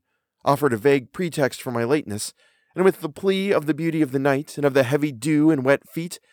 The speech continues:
went as soon as possible to my room. Here it was another affair. Here, for many days after, it was a queer affair enough.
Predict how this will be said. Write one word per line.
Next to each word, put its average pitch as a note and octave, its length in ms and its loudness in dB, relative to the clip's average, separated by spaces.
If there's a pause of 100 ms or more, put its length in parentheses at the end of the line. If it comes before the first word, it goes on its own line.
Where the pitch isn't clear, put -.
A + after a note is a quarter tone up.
(220)
went D3+ 160 0
as C#3 120 -2
soon E3 280 2
as D#3 100 -2
possible G2 480 -4
to G#2 80 -8
my G#2+ 100 0
room. G2 400 -2 (1000)
Here F3 260 2
it C3+ 100 0
was A#2+ 200 0
another D3 320 2
affair. F#2+ 420 -4 (640)
Here, C3 280 2
for B2 120 -6
many B2 220 0
days A#2+ 260 0
after, C#3+ 400 -2
it G#2 100 -4
was A2 240 -4
a A2+ 60 -6
queer A2+ 320 2
affair G2+ 320 -2
enough. A2 440 -4